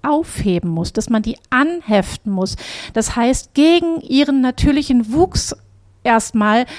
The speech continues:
ein Stück weit in die Position zieht. Und das ist Arbeit für den Winzer. Der Winzer ist da aktiv.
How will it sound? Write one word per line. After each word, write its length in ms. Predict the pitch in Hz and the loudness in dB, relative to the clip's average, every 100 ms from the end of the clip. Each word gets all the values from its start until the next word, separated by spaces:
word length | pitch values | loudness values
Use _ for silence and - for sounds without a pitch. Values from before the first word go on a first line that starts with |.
| - - | -18 -6
ein 80 | 262 | -4
Stück 380 | - 254 254 254 | -2 -2 0 0
weit 240 | 240 - - _ | 0 -2 -10 _
in 240 | 262 285 | 4 6
die 100 | 277 | 6
Position 760 | 269 254 226 233 - 196 180 185 | 4 2 2 -2 -2 0 0 -2
zieht. 480 | - 180 170 - - - _ _ _ _ _ _ _ _ - - - - - - - _ _ _ _ | -4 -8 -8 -10 -18 -20 _ _ _ _ _ _ _ _ -20 -20 -18 -16 -16 -20 -20 _ _ _ _
Und 180 | 277 254 | 4 4
das 140 | - | 2
ist 300 | 226 - - | 2 0 -2
Arbeit 400 | 247 311 269 - | -2 -2 -2 -4
für 140 | - | 0
den 200 | 190 175 | 2 2
Winzer. 520 | 165 175 170 202 170 - - | 2 0 0 -2 -4 -8 -4
Der 200 | 175 170 | -4 2
Winzer 380 | 220 269 262 233 | 4 4 4 2
ist 220 | 220 - | 2 0
da 120 | 196 | -2
aktiv. 640 | 196 - - 214 180 - | -2 -2 2 4 2 -2